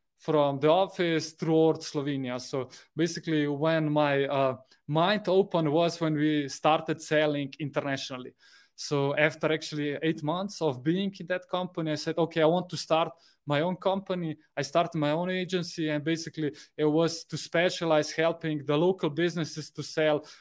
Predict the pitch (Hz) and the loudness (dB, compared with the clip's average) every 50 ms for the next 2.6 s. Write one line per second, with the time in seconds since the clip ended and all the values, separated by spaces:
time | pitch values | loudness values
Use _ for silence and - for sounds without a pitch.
0 | _ _ - 143 143 143 139 139 139 160 156 160 160 156 139 147 143 143 139 135 | _ _ -4 0 2 2 2 2 0 0 0 2 2 2 2 0 -2 0 0 -2
1 | 135 - - 135 - - 151 151 151 151 143 147 143 147 147 147 143 139 143 151 | -2 -2 -8 -10 -8 -6 -2 0 0 0 0 -2 -4 -4 -2 -4 -4 -4 -4 -6
2 | 139 131 131 131 131 131 - - - - - - | -6 -4 -4 -4 -6 -6 -8 -14 -20 -20 -20 -20